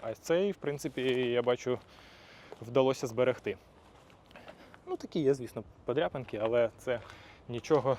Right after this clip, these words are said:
такого. Це машина, якій вже скільки років? Вісім років. Що тут потрібно буде замінити? Це, звісно, ось це око.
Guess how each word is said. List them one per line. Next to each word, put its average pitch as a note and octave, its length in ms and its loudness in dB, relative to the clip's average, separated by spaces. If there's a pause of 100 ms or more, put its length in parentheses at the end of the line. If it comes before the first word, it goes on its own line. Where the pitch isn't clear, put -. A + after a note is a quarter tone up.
(140)
такого. A2+ 400 2
Це A#2 240 -2
машина, A#2 580 0 (140)
якій A#2 280 -4
вже A#2 480 4
скільки F3+ 360 0
років? F3 340 4 (400)
Вісім D#3+ 300 0
років. D3+ 260 4
Що C4 80 6
тут B3 140 0
потрібно F3+ 320 4
буде D#3+ 220 6
замінити? B2+ 540 2
Це, A#2 460 4
звісно, A#2 440 -6
ось D#3+ 140 -2
це G#3+ 280 4
око. F3+ 500 4